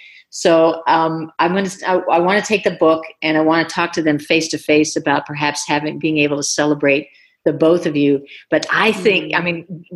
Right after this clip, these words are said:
Speaker 1: just because of my background and because you and I are both women veterans, I think that every woman veteran or any woman in the military for sure should read that book.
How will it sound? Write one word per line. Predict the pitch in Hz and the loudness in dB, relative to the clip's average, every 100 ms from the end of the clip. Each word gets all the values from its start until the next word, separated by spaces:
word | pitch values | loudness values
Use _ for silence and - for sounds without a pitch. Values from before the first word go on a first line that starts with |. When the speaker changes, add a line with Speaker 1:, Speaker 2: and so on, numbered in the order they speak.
| 175 | -10
Speaker 1:
just | 151 247 247 | 0 0 0
because | 277 247 202 | 0 0 -2
of | 180 | 0
my | 196 | 0
background | 185 190 185 180 175 175 170 - | 2 2 2 0 2 0 -2 -2
and | 156 151 156 160 - | 0 0 -2 -8 -6
because | 165 180 160 _ | -4 -2 -6 _
you | 180 175 | -2 0
and | 175 | 2
I | 165 | 2
are | 160 | 4
both | 165 160 | 2 2
women | 170 160 | 0 0
veterans, | 147 156 - 147 135 - _ _ _ - | 2 0 0 -6 -6 -12 _ _ _ -6
I | 170 190 | -2 0
think | 208 175 | 0 -2
that | - 156 | -2 0
every | 170 180 170 | 0 2 2
woman | 165 165 151 | 2 0 2
veteran | 151 151 156 151 151 _ _ - | 0 2 -2 -2 -8 _ _ -6
or | - | -2
any | 196 202 | 0 2
woman | 190 175 | 2 2
in | 160 | 0
the | |
military | 156 156 160 160 151 - | 2 4 2 2 -2 0
for | - | -2
sure | - - 302 320 | 0 2 2 2
should | - 160 | 0 -2
read | 151 151 | -2 0
that | 156 156 | -2 -2
book. | 151 | -6